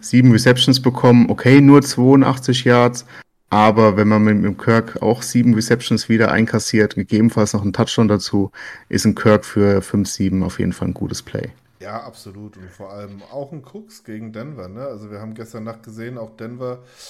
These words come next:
Speaker 2: hat da in der Defense noch einige Probleme, hat gegen Seattle, wo ein Geno, ähm, Smith wirklich richtig gut ausgesehen hat. Ähm, es gibt halt grad in diesem fünf bis sechstausender Bereich diese Woche noch einige Spieler, die man spielen kann.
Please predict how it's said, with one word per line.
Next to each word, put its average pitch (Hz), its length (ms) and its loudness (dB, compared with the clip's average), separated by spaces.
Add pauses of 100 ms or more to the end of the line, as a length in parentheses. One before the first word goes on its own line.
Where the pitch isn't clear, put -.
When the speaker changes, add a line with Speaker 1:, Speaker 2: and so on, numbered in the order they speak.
(180)
Speaker 2:
hat 113 180 -18
da 131 120 -8
in 123 120 -12
der 117 280 -12
Defense 120 520 -20
noch 117 120 -20
einige 113 280 -18
Probleme, 117 440 -16
hat 110 180 -20
gegen 107 480 -18 (100)
Seattle, 117 540 -14
wo 107 120 -14
ein 107 100 -16
Geno, 110 680 -16
ähm, 104 400 -18
Smith 110 380 -18
wirklich 107 400 -18
richtig 127 320 -18
gut 131 120 -18
ausgesehen 113 480 -16
hat. 113 200 -18 (520)
Ähm, 98 520 -16 (580)
es 113 160 -20
gibt 156 240 -18
halt 123 380 -10
grad 131 320 -12
in 117 120 -18
diesem 110 440 -16 (880)
fünf 135 340 -14
bis 117 200 -20
sechstausender 123 680 -14
Bereich 110 400 -14
diese 110 300 -18
Woche 110 200 -16
noch 104 220 -20
einige 117 380 -18
Spieler, 113 340 -18
die 110 140 -18
man 107 140 -14
spielen 135 340 -18
kann. 120 300 -16